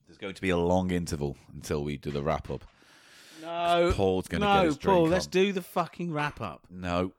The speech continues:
Speaker 1: What was your favourite
Speaker 2: Go,
Speaker 1: then?
Speaker 2: go get Richard. He's still in
Speaker 1: Um,
Speaker 2: there.
Speaker 1: I would actually give that a three again, I guess.
Speaker 2: What, the roast dinner?
Speaker 1: Two. Don't
Speaker 2: Why?
Speaker 1: hit, don't
Speaker 2: Didn't
Speaker 1: hit
Speaker 2: you,
Speaker 1: me.
Speaker 2: I thought you didn't
Speaker 1: <laughs>
Speaker 2: like
Speaker 1: Don't hit
Speaker 2: it.
Speaker 1: me. Yeah, but it had something more than the apple one.
Speaker 2: It was, it was more drinkable than the apple one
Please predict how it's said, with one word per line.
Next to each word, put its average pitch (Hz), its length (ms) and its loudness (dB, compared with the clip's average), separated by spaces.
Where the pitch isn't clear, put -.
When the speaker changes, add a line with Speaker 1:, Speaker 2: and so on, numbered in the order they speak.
Speaker 1:
What 143 180 0
was 165 100 -4
your 165 80 0
favourite 175 420 2
Speaker 2:
Go, 208 40 -2
Speaker 1:
then? 208 140 6
Speaker 2:
go 208 60 0
get 208 200 -2
Richard. 185 460 -2
He's 147 140 -10
still 180 180 -10
in 185 100 -2
Speaker 1:
Um, 123 140 2
Speaker 2:
there. 107 200 -4
Speaker 1:
I 151 80 0
would 214 120 2
actually 165 180 -4
give 139 100 0
that 123 140 2
a - 20 -10
three 95 380 0
again, 98 340 2
I 90 80 0
guess. 90 600 -2
Speaker 2:
What, 175 160 -6
the 143 80 -4
roast 170 260 0
dinner? 160 340 0
Speaker 1:
Two. 98 640 4
Don't 95 140 0
Speaker 2:
Why? 247 240 2
Speaker 1:
hit, 120 120 -4
don't 95 100 4
Speaker 2:
Didn't 101 120 4
Speaker 1:
hit - 100 2
Speaker 2:
you, 202 60 -6
Speaker 1:
me. 202 140 0
Speaker 2:
I - 40 -8
thought - 140 -6
you 190 80 -8
didn't 180 240 0
Speaker 1:
<laughs> - 0 -
Speaker 2:
like 208 180 0
Speaker 1:
Don't 117 120 0
hit 120 140 0
Speaker 2:
it. 95 80 -4
Speaker 1:
me. 104 220 -4
Yeah, 208 200 4
but 185 140 -2
it 202 80 2
had 226 180 0
something 214 300 -8
more 160 200 0
than 147 100 -6
the 135 120 -4
apple 170 320 -4
one. 120 260 -2
Speaker 2:
It 226 140 0
was, 226 140 -2
it 240 100 2
was 233 260 -4
more 254 240 4
drinkable 170 480 2
than 143 140 -2
the 139 80 2
apple 127 300 -2
one 101 180 -4